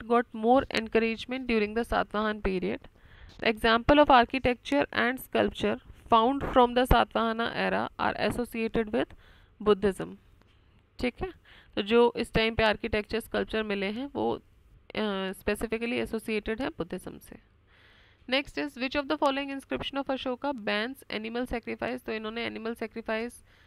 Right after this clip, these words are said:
अ, जो होता था पहले कुछ गैदरिंग्स पे या बलि जो दी जाती थी, उसको रोकने की बात कौन से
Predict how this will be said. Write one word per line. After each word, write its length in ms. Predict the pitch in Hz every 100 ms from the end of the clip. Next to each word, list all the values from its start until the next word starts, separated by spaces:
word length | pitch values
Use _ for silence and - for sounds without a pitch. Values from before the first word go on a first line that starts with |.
| - -
अ, 200 | 214 214
जो 200 | 214 233
होता 300 | 214 202 233
था 140 | 226
पहले 480 | 214 220 208 202 247 _ -
कुछ 280 | 226 - 220
गैदरिंग्स 540 | 202 202 190 202 214
पे 500 | - 214 208 208 -
या 220 | 208 190 185 185 _ _ _ _ _ - -
बलि 300 | 196 220 226
जो 120 | 226 226
दी 160 | 202
जाती 300 | 190 196 202
थी, 180 | 196 277 - - - _
उसको 300 | - - 311
रोकने 340 | 294 269 - 269
की 120 | 277
बात 220 | 269 269
कौन 200 | 254 254
से 180 | 247